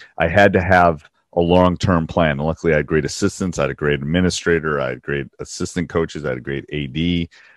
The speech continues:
um, that I was able to, to do that long-term plan and have that long-term mindset as far as how to tackle things. And, you know, the, the, the, the saying is, "Rome was not built in a day." It's the same with a basketball team or a basketball program. So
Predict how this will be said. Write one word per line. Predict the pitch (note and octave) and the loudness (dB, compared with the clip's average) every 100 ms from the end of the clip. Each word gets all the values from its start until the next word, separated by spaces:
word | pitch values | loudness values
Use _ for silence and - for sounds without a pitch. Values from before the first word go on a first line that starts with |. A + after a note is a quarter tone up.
| _ - | _ -4
um, | D#2 C#2+ B1+ | -2 -2 -4
that | D#2+ | -2
I | B1 E2+ | 2 4
was | F2 D#2+ - | 4 0 -2
able | F2 E2+ D#2+ | -2 0 -2
to, | D2 D#2+ C#2+ - | -2 -6 -6 -6
to | E2 - _ | -6 -6 _
do | F#2 F#2 | 0 2
that | E2 - | 2 2
long-term | D#2+ E2 F2 E2+ D2+ - E2 D#2 | 2 4 4 4 0 0 0 0
plan | - D#2+ D#2 G#2 C3+ C2+ | -4 -4 0 0 -2 -4
and | E2 | -2
have | E2+ | 0
that | E2 - | 2 0
long-term | E2 E2 D#2+ E2+ D2+ | 0 0 -2 -4 -4
mindset | C#2+ D#2 D#2+ - C2+ - - - _ | -2 0 -2 -2 -4 -4 -16 -20 _
as | - D2 | -12 -2
far | D#2 | 0
as | D#2 | 0
how | - D#2+ | 0 0
to | D#2 | 0
tackle | C#2+ - D2+ - D2 | -2 -4 -4 -2 -8
things. | - D2 C#2+ C#2 | -8 -8 -8 -8
And, | D2 C2+ - _ _ _ | -8 -10 -18 _ _ _
you | - | -2
know, | F2+ E2+ D2+ - | 2 2 0 -8
the, | - F2 | -2 0
the, | F2+ F#2 | 4 4
the, | E2 F#2+ | 4 2
the | F2 | 2
saying | F#2+ B2 A#2 A#2 | 2 4 6 6
is, | G#2 | 4
"Rome | F#2 G2+ G#2+ | 6 6 6
was | G2 E2 | 4 2
not | F2 F2 F#2 | 4 4 4
built | F#2 G2 - | 4 4 2
in | F2 | -2
a | |
day." | D2+ D#2 F2 | 0 2 2
It's | E2+ | 0
the | - | -6
same | - E2+ | -4 -2
with | D#2 | -2
a | |
basketball | D2 D#2 D#2+ - E2 D#2 | 0 2 2 0 -2 -2
team | - E2 D#2 | -2 -4 -2
or | |
a | C#2+ | -2
basketball | C#2+ C#2 - C#2 | -2 -2 -4 -8
program. | - C#2 B1 A#1 | -4 -6 -6 -12
So | - - | -6 -4